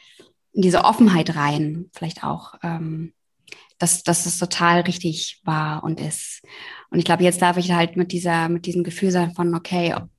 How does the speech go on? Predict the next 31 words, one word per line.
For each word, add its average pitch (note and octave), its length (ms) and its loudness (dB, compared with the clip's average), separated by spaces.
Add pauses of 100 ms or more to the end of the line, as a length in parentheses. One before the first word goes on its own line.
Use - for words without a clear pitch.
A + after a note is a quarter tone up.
dass F3 220 -4
ich F3 100 -4
einfach F3 300 -4
wirklich F#3+ 260 -2
offen F3+ 300 2
bleibe. F3+ 720 4 (240)
Und, E3+ 540 2
ähm, E3 500 0 (1080)
also F3+ 160 4
ich F3+ 100 2
habe F#3 100 2
das G3+ 120 0
Gefühl, G3+ 220 2
ich F#3 120 0
bin G#3+ 120 6
jetzt G3+ 160 4
einfach F3 260 -2 (340)
voll F#3 340 2
da, F3 160 0
da E3+ 220 -4
drin, F#3+ 440 4
also E3 160 -2
in F3+ 160 4
diesem E3+ 340 2
Woanders F3 480 2
sein, D#3 340 -2
in E3+ 80 0
dieser E3+ 200 -2
Bewegung F3 420 0
sein D#3+ 440 -4
und, E3 260 -2